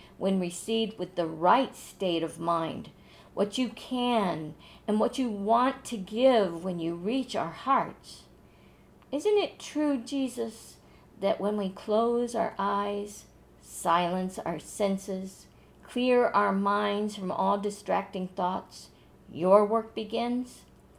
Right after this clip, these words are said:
You are the one who came down here to do good. Would you now come as a stranger, without bestowing your mercy upon the land of our souls? Jesus,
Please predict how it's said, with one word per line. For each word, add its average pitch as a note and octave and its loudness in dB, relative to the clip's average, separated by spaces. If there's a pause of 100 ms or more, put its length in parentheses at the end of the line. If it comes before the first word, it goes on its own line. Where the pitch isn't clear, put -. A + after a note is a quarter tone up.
(380)
You A#3+ 4
are D4+ 8
the C#4+ 4
one C#4 2
who F3+ -4
came F#3+ -2
down A3 2
here F3 -4
to F3+ -8
do F3 -4
good. F3 0 (520)
Would G3 -2
you G#3+ 0
now A#3 4
come C4+ -4
as A#3+ -4
a A#3 -4
stranger, A3 -4 (300)
without G#3 4
bestowing A#3 0
your G3 2
mercy G#3 -2
upon G3 -2
the F3 0
land G3 0
of F#3+ -2
our D#3+ 2
souls? G#3 -2 (1200)
Jesus, D#3+ -2